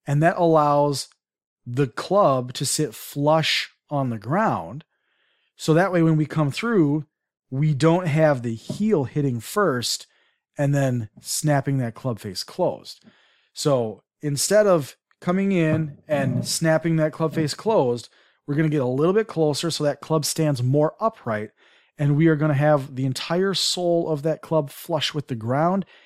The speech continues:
And again, we're just doing that little kind of medicine ball throw type of turn in our swing. So narrowing the stance,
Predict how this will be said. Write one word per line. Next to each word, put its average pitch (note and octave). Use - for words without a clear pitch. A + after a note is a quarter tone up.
And D3
again, C3
we're C#3
just D#3+
doing D#3
that C#3
little C#3+
kind C#3
of A2
medicine C3
ball A#2+
throw A2+
type C#3
of B2
turn B2+
in B2
our F#2+
swing. E2+
So A2+
narrowing G#3
the A#3
stance, -